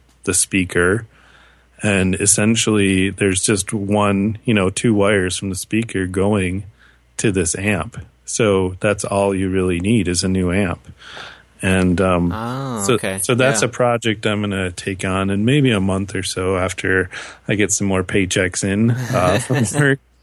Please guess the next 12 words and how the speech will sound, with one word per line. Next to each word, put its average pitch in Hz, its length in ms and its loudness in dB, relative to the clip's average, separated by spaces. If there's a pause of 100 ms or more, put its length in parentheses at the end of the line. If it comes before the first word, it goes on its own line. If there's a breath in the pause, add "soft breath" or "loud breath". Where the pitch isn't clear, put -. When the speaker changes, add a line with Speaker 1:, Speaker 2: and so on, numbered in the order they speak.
(320 loud breath)
Speaker 1:
Um, 107 480 0
but 110 300 2
yeah, 139 160 4
I 117 80 2
found 113 280 -6
this 104 140 -8
site, 104 320 -2
and 95 100 -6
I'll 98 100 -6
have 98 200 -10
to, 95 520 -2
um, 92 380 -6